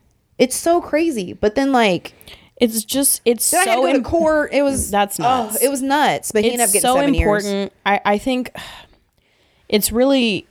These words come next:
Speaker 2: that whole s-, the whole situation, any, anything like that, anything remotely like that, is so unfortunate.
Speaker 1: It's so
Speaker 2: just
Speaker 1: unfortunate.
Speaker 2: all around, because in some situations,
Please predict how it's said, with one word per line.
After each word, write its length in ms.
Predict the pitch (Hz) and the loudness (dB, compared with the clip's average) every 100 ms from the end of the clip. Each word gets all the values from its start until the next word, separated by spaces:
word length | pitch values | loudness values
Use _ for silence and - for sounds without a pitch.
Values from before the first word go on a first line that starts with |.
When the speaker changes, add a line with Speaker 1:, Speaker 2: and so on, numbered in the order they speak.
| - | -10
Speaker 2:
that 320 | 190 214 240 - | 0 2 2 -2
whole 280 | - 214 208 | -2 2 2
s-, 160 | - - | 0 -2
the 100 | 190 | -2
whole 320 | 185 247 262 | 2 2 2
situation, 680 | 254 - 190 180 160 165 160 _ - | 0 -2 -2 0 0 -2 -4 _ -2
any, 400 | 196 233 220 - | 0 2 0 0
anything 380 | 208 220 175 | -2 0 -2
like 300 | 156 156 156 | 0 -2 -2
that, 240 | - - - | -8 -12 -4
anything 300 | 208 208 220 | -2 0 2
remotely 340 | 190 160 - | 2 0 0
like 220 | 156 - - | -2 -2 -6
that, 260 | - - _ - - - _ _ _ | -14 -16 _ -20 -20 -20 _ _ _
is 220 | 202 190 - | -2 0 0
so 500 | - 208 208 202 - | 2 2 2 2 0
unfortunate. 840 | 170 170 - 175 156 - 131 - - | -2 -2 -2 -2 0 -4 -10 -16 -4
Speaker 1:
It's 140 | 196 190 | -2 0
so 100 | - | 0
Speaker 2:
just 120 | 196 | 0
Speaker 1:
unfortunate. 220 | 170 143 196 | 0 0 2
Speaker 2:
all 220 | 208 202 | 2 2
around, 680 | 175 170 156 110 - - - | 2 0 0 -2 -8 -12 -6
because 760 | 202 175 220 190 180 180 175 - _ _ _ _ _ _ | -6 -2 2 2 2 0 -2 -6 _ _ _ _ _ _
in 200 | 214 214 | 0 2
some 420 | 202 - 226 254 247 | 2 2 2 2 2
situations, 1160 | - - 220 220 208 262 - 185 170 170 180 | 2 0 0 0 2 0 0 0 0 -2 -4